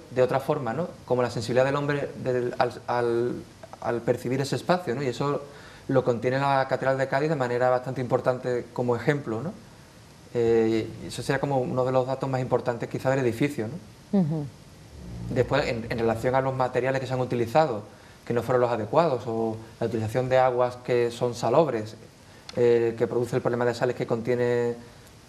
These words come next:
Speaker 1: el edificio y que los, la Catedral de Cádiz, lo entendamos, es una fábrica de sal. Y se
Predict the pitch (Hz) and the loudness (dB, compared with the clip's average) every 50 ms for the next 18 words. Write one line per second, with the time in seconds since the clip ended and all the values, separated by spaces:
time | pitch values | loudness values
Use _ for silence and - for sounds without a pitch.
0 | - - - 127 123 123 123 113 - 139 131 120 - 135 127 127 123 120 120 120 | -10 -4 0 2 4 4 2 2 2 0 -2 0 2 4 6 6 6 6 4 2
1 | - 139 107 - 123 120 120 120 120 117 113 113 95 107 120 123 113 - 135 127 | 0 -4 0 2 4 6 6 6 4 4 2 0 -2 -2 -2 -2 -2 -2 -4 -2
2 | 120 117 120 - 113 120 120 120 123 131 135 147 151 151 147 147 147 143 151 143 | 0 0 0 0 0 0 0 2 2 2 2 2 2 0 0 0 -2 -2 -2 0
3 | 139 147 147 160 170 165 156 135 - 151 139 - - 135 135 - 147 147 143 - | 0 0 0 0 0 0 -2 -4 -2 -2 -2 -2 -2 -2 -2 0 -2 -2 0 0
4 | 131 104 - - - - - - - - - - - - - - - - - - | -2 -2 -2 -6 -14 -20 -20 -20 -20 -20 -20 -20 -20 -20 -20 -20 -20 -20 -20 -20
5 | - - - - - - - - - - - 107 107 107 107 104 107 107 104 104 | -20 -20 -20 -20 -20 -20 -20 -20 -20 -18 -12 -8 -4 -2 -2 0 0 0 -2 -2
6 | - - 113 110 107 107 | -2 0 0 0 0 -2